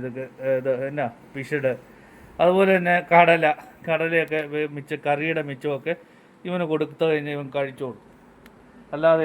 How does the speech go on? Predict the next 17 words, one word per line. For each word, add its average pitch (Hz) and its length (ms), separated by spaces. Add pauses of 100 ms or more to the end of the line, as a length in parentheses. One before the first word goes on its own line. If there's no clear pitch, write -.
എപ്പോഴും 185 320
ഇവന് 170 180 (100)
ഈ - 20 (100)
നോൺ 156 240
വെജ് 190 220 (100)
വേണമെന്നില്ല. 151 380 (140)
ഈ - 20 (100)
ഇറച്ചി 156 300
വേസ്റ്റ് 196 280
അങ്ങനെയുള്ളതൊന്നും 151 600 (540)
കഴിവതും 151 420
കൊടുക്കാതിരിക്കുക. 143 680 (1120)
ഏ, 196 40 (440)
ഇറച്ചി 151 260
വേസ്റ്റ് 175 320
കാര്യങ്ങളൊന്നും 151 520 (1300)
കൊടുക്കരുത്. 139 520